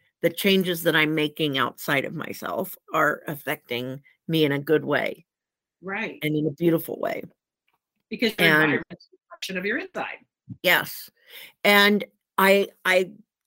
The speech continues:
Speaker 1: found something on Facebook the other day, and it, and it said, rather than saying, well, the one line I remember because it ha-, very much applicable to what I'm doing right now is, rather than saying you have to clean your room, say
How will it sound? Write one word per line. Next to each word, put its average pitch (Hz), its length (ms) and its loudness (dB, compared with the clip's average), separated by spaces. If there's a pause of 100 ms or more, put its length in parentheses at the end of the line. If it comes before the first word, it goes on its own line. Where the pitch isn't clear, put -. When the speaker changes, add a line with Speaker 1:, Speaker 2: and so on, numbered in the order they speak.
(180)
Speaker 1:
found 269 300 -4
something 196 500 -2 (180)
on 175 180 0
Facebook 196 440 -2
the 175 120 -2
other 160 120 -2
day, 156 360 2 (100)
and 160 100 0
it, 160 180 -2 (160)
and 175 160 0
it 165 140 -6
said, 185 300 0
rather 202 320 4
than 233 200 -2
saying, 185 600 0 (340)
well, 180 180 2
the 196 120 -2
one 233 340 4
line 190 280 0 (100)
I 185 160 4
remember 170 420 0
because 165 300 -4
it 160 120 -2
ha-, 165 300 -12
very 180 380 2
much 170 260 -6
applicable 156 480 -10
to 156 80 -8
what 156 120 -2
I'm 156 120 -4
doing 170 200 0
right 147 160 -4
now 143 240 -6
is, 160 440 2 (640)
rather 220 260 4
than 247 180 2
saying 220 220 2
you 202 80 0
have 196 140 2
to 208 80 -10
clean 214 320 -2
your 190 120 -2
room, 165 480 -8 (420)
say 180 840 2